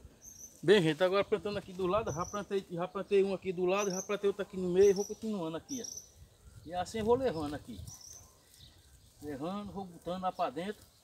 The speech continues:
pra rama. E vem aqui e aperta. Qualquer coisa, se ele secar mais, eu diminuo. Eu boto mais, mais terra. Continuo aqui, ó.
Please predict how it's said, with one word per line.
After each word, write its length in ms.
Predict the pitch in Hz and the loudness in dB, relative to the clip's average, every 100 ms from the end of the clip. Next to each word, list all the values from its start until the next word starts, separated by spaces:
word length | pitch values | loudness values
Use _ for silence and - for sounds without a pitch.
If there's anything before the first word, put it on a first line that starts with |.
| - - | -20 -12
pra 160 | 151 | -8
rama. 400 | 135 143 185 202 - - - - - - - - - - | -6 -6 -6 -6 -10 -20 -20 -20 -20 -20 -20 -20 -20 -12
E 100 | 156 | -10
vem 160 | 185 | -6
aqui 200 | 190 - | -8 -2
e 40 | 220 | 0
aperta. 420 | 220 160 151 - - - - - - - - - - - - - - - - - - - - - - | 0 2 0 -2 -20 -20 -16 -12 -10 -12 -14 -20 -20 -20 -20 -20 -20 -20 -20 -20 -20 -20 -20 -18 -16
Qualquer 300 | - 196 226 | -12 -8 -6
coisa, 180 | 214 214 | -2 0
se 60 | 220 | 2
ele 100 | 208 | 0
secar 380 | - 214 233 226 | 2 2 4 2
mais, 240 | 226 247 | 4 6
eu 200 | 226 262 - - - - - - - - - - - - - - - - - - - - - - - - - | 6 4 -4 -18 -20 -20 -20 -18 -16 -16 -18 -20 -20 -20 -20 -20 -20 -18 -18 -20 -20 -16 -14 -14 -14 -16 -16
diminuo. 640 | 147 208 214 220 180 156 113 - - - - | -6 0 2 2 2 0 -2 -12 -20 -20 -4
Eu 260 | 170 180 185 175 | 2 2 2 -2
boto 280 | 170 202 202 | -2 -2 0
mais, 300 | 202 214 226 - - - - - - | 2 4 2 -10 -20 -20 -20 -20 -6
mais 240 | 170 208 | -4 -4
terra. 300 | - 156 131 - - - _ _ - - - - - | -4 -4 -4 -8 -20 -20 _ _ -20 -18 -16 -16 -16
Continuo 380 | 151 135 165 175 | -16 -8 -4 0
aqui, 340 | 170 - 214 | 0 -2 -6
ó. 40 | 214 | -6